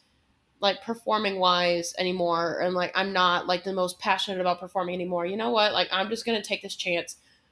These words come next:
to just get away from, like, me in real life right now, just take a break from that and just have fun. And then I could literally, like, experiment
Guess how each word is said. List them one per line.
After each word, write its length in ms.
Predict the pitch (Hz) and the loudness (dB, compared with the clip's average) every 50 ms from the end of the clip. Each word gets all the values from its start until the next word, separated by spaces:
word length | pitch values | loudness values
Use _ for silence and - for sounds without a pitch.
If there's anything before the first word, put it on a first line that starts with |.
| _ _ _ | _ _ _
to 100 | 220 220 | -6 -2
just 480 | 190 208 190 180 180 - - - - - _ _ _ _ - | 2 2 4 4 4 2 0 0 -2 -8 _ _ _ _ 0
get 140 | 233 220 220 | 2 2 4
away 320 | 220 208 208 202 202 202 | 4 4 6 6 4 4
from, 520 | 202 - - 208 196 185 180 180 185 175 - - | 0 -4 -2 0 2 2 2 2 -2 -4 0 2
like, 340 | 190 180 170 - - - | 4 4 4 2 -2 -6
me 440 | 214 208 220 233 226 220 214 214 208 - - | -4 0 2 2 2 2 2 0 0 -2 -2
in 140 | 190 185 190 | -4 -2 -2
real 160 | 202 196 185 | -2 -2 0
life 200 | 185 180 180 - | -2 -2 0 0
right 120 | 180 175 170 | 0 0 0
now, 200 | 165 160 165 160 | -2 -2 -4 -6
just 160 | 180 185 - | -8 -8 -8
take 120 | 226 226 | -8 -6
a 40 | 226 | -4
break 160 | 233 233 226 | -6 -6 -4
from 100 | 220 208 | -2 -2
that 220 | 190 175 180 151 - | 0 0 0 0 0
and 100 | 180 175 | -4 -4
just 160 | 185 - - | -4 -6 -4
have 220 | - - 180 170 - | 0 0 0 0 0
fun. 340 | - 170 156 160 185 202 - _ - - - _ _ _ - | 0 2 2 2 0 -2 -6 _ -20 -20 -20 _ _ _ -2
And 140 | 208 214 214 | -2 0 2
then 100 | 208 208 | 4 4
I 80 | 202 | 2
could 160 | 202 202 196 202 | 2 0 -4 -4
literally, 380 | 208 196 196 196 196 196 196 | -4 -2 0 0 0 0 0
like, 180 | 196 190 175 - - | 0 0 0 0 -4
experiment 840 | - 175 - - - - - 196 185 180 180 175 170 151 139 - - | -6 -6 -4 -6 -6 -6 -4 0 2 4 4 4 2 0 -4 -6 -8